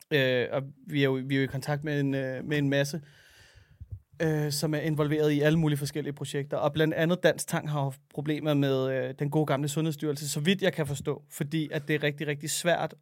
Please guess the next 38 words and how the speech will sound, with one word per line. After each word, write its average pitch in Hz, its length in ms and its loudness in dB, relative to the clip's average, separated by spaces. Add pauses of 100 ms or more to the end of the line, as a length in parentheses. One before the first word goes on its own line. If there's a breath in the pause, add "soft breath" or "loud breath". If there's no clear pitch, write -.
(120)
at, 143 400 4
øh, 135 280 -2
hvad 139 120 0
der 135 40 0
hedder, 139 220 -2
anbefale 170 480 0
tang 143 260 -6
i - 20 -6
kosten. 147 360 -4
Fordi 151 260 -2 (200 loud breath)
hvis 147 160 -2
man 160 120 4
nu 170 120 4
spiser 165 420 -4 (140)
seksogtredive 151 640 0
kilo 147 300 2
i 147 60 2
løbet 139 160 2
af 139 60 0
en 143 80 2
uge, 196 220 2
så 185 100 -8
kan 180 120 -2
det 156 40 4
jo 143 60 0
godt 123 140 0
være 135 100 0
dårligt. 131 320 -6 (300 loud breath)
Lidt 185 180 -2
ligesom, 175 440 2
at 156 100 2
man 135 100 2
godt 139 160 0
kan 156 100 -4
sætte 143 260 -2
en 135 80 -2
advarsel 143 480 0
på 135 340 -8